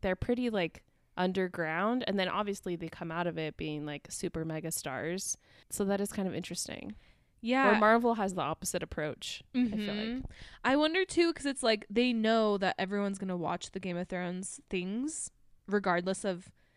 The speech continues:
Speaker 2: how famous the people are in it. In Marvel, it's like, we need to get everyone to come see this movie, even if they don't care about this random superhero that no one's ever heard of.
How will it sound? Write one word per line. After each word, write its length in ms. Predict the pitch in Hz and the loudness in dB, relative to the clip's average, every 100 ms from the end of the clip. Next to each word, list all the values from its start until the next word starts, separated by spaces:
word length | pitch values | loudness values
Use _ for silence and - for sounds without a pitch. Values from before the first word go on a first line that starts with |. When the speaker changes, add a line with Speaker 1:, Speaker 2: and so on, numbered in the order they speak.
| _ _ _ - | _ _ _ -4
Speaker 2:
how 140 | 190 | -2
famous 360 | 185 175 185 - | 0 -2 -2 -4
the 80 | |
people 260 | 208 202 180 | -4 -4 -2
are 160 | 175 175 | -2 -2
in 180 | 165 | -2
it. 240 | 170 254 - - - - - - - - | -4 -4 -6 -14 -20 -20 -20 -20 -10 0
In 160 | 214 | 2
Marvel, 460 | 208 214 240 226 208 | 4 6 6 6 4
it's 160 | 202 208 | 2 0
like, 280 | 185 180 - _ - _ _ - | 0 0 -8 _ -20 _ _ 0
we 160 | 208 | 2
need 160 | 226 220 | 4 2
to 80 | 233 | 0
get 220 | 208 - | 0 0
everyone 520 | 190 185 214 220 220 220 | 0 -2 2 4 2 0
to 80 | |
come 180 | - 226 | -2 -4
see 160 | - 240 | -2 -2
this 220 | 226 - | -2 0
movie, 420 | 220 214 233 233 | -2 0 -2 -2
even 280 | - 208 202 | -2 -2 0
if 100 | 196 | 0
they 100 | 202 | 0
don't 200 | 190 - | -2 -2
care 240 | - 180 185 | -4 -4 0
about 260 | 180 - | 0 0
this 380 | 180 190 - - | -2 -2 -4 -10
random 440 | 190 180 185 185 180 | -6 -4 -2 -2 -4
superhero 540 | - 175 190 208 202 | -6 -6 -4 0 0
that 120 | 190 - | 0 0
no 100 | 165 | -2
one's 180 | 175 | -2
ever 160 | 170 175 | -4 -6
heard 240 | - 175 | -6 -2
of. 220 | 214 247 | 0 0